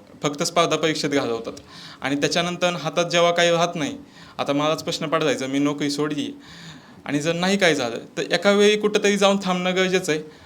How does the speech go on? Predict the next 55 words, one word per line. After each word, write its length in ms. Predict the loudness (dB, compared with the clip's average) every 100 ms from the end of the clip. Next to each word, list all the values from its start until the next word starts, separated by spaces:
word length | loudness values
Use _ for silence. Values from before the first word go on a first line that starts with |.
| -6
आणि 400 | -2 0 -2 -4 -8
दुसऱ्या 500 | -8 -4 4 4 4 0 -16 -20 -2
काही 220 | 0 2 2
ऑप्शन्स 360 | 0 -2 -2 -2
आहेत 200 | 0 0 0
का, 180 | 0 0 -2 -16 -6
ह्याचा 200 | -2 2
विचार 300 | 2 4 2
करणं 260 | 2 0 0
पण 220 | 0 -2 0
गरजेचं 340 | 0 2 0 -2
आहे. 100 | -6 -14 -20 -6
कारण 220 | 0 0 0
की 140 | 0
जेव्हा 220 | 4 4
तीन 300 | 4 2 2
चार 180 | 4 4
वर्षानंतरनं 800 | 4 2 0 0 0 0 2 2 0 -4 -20 -14 -6
आपण 300 | -2 0 0
बघतो 280 | 0 0
की 100 | 2
आपल्याकडं 420 | 4 4 2 0 2
काय 160 | 4
राहत 160 | 4 2
नाही, 180 | -2 -6 -4
तर 60 | -6 -2
आ-, 100 | -2
कधी-कधी 460 | 2 2 4 4
असंही 320 | 6 4 2
नसतं 260 | 0 0 0
की 100 | 2
आपली 220 | 2 0
कुवत 280 | -2 2 2
नाही 180 | 0 -4
आहे, 140 | -6 -12 -16 -20 -20 -20 -20 -20 -8
पण 120 | -6
कधी-कधी 420 | 0 2 6 4
नशीब 280 | 4 0 0
साथ 180 | 0 0
देत 240 | 0 -2
नाही 240 | -2 -6 -6
किंवा 200 | -4 -2
कधी-कधी 420 | 0 -2 -2 0
आपण 300 | 0 0 0
कुठं 220 | -2 -4
कमी 180 | -2 -2
पडत 260 | -2 -2 0
असतो, 280 | -2 -6 -6
कधी-कधी 380 | -6 -4 -4
घरची 280 | -2 -2 -2
परिस्थिती 420 | -4 -4 -4 -4
कुठंतरी 340 | -2 0 -2 -6
कमी 200 | -8 -6
पडत 260 | -4 -4
असते. 260 | -6 -6 -12